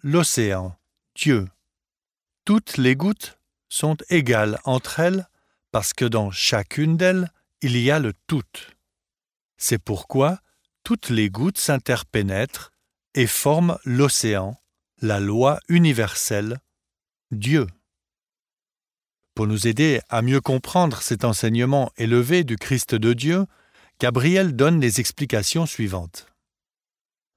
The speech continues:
Toutes les gouttes de l'océan s'interpénètrent, car chacune d'elles est la loi éternelle. La goutte dans l'océan, qu'est Dieu, est la loi comprimée,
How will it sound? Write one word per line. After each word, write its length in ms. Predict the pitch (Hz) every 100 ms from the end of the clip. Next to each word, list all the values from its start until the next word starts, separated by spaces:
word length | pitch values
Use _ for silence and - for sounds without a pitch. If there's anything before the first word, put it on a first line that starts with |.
| _ _ _ -
Toutes 360 | 220 - - -
les 200 | 139 131
gouttes 340 | 120 185 -
de 140 | 110 117
l'océan 560 | 113 - - 113 127
s'interpénètrent, 1080 | - 113 - 120 - - 104 101 101 - - _ _ _ -
car 300 | 123 104 -
chacune 500 | - 120 - 135 143
d'elles 320 | 170 175 151 - _ _ _ -
est 260 | 156 180 _
la 180 | 110 107
loi 360 | 107 113 127 - -
éternelle. 720 | 117 113 98 98 92 90 95 _ _ _ _ _ _ _ _ _ 127
La 160 | 117
goutte 400 | 107 147 214 - 131
dans 140 | 123
l'océan, 640 | 127 123 - 135 147 208 _ _
qu'est 220 | - 101 92
Dieu, 400 | 101 127 147 208 _ _ _ _ _ -
est 120 | 156
la 160 | 151 113
loi 360 | 110 110 139
comprimée, 760 | 156 165 151 - 131 110 107